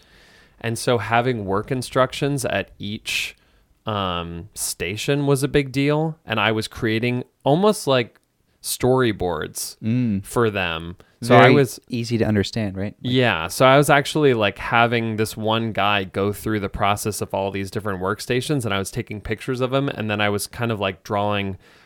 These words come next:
Speaker 1: cartoon, like, versions of him over
Speaker 2: Right,
Speaker 1: him and
Speaker 2: right.
Speaker 1: like, clearing out the background so that it wasn't distracting. And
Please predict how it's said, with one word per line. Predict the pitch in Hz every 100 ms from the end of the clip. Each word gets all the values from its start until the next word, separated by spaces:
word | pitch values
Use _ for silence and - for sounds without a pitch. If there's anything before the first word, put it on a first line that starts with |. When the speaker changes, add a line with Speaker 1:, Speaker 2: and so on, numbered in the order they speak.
| _
Speaker 1:
cartoon, | - 120 117 - 110 117 120 117 - _ _ -
like, | 123 107
versions | 117 120 123 120
of | 120
him | 120 120 120 -
over | 107 110
Speaker 2:
Right, | 107 107
Speaker 1:
him | 131 127 127
and | 117 110
Speaker 2:
right. | 92 - - - _ -
Speaker 1:
like, | 107 95 - - 294
clearing | - 135 131 131
out | 123 120
the | 110
background | 101 101 113 120 110 113 117
so | 113 98
that | 101
it | 98
wasn't | 101 107
distracting. | 104 104 107 95 104 120 110 101
And | 92 95